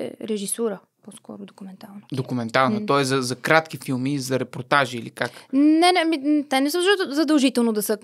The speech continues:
Speaker 1: късометражни документалните филми, просто си имат една специфична форма. Дали учиш, естествено, първите, първият ти, първата ти година, учиш режисура, нали, в най-общия ти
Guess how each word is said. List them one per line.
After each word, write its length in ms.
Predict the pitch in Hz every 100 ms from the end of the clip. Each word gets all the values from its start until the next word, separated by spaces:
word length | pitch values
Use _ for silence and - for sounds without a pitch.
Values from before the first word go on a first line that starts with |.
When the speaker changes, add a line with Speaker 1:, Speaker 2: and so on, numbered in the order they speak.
| 214 208
Speaker 1:
късометражни 640 | 202 208 202 202 196 196
документалните 720 | 190 190 185 190 180 180 -
филми, 320 | - 262 294 320
просто 340 | 294 294 294
си 160 | - 294
имат 180 | 294
една 140 | 262 277
специфична 1000 | - 254 262 277 254 269 262 262 262 247 240
форма. 400 | 277 247 202 190 _ - - -
Дали 160 | 285 -
учиш, 440 | 294 294 294 -
естествено, 640 | 254 247 254 247 247 240 233 - _ - -
първите, 320 | 254 233 240 -
първият 440 | - 226 226 226
ти, 520 | 226 220 214 202 190 - _
първата 280 | 247 226 226
ти 120 | 208
година, 460 | 185 190 190 240 254
учиш 500 | 240 240 247 240 - -
режисура, 640 | 233 214 - 247 254 247
нали, 140 | 254 247
в 60 |
най-общия 760 | 247 247 240 220 220 - 196 185
ти 240 | - 180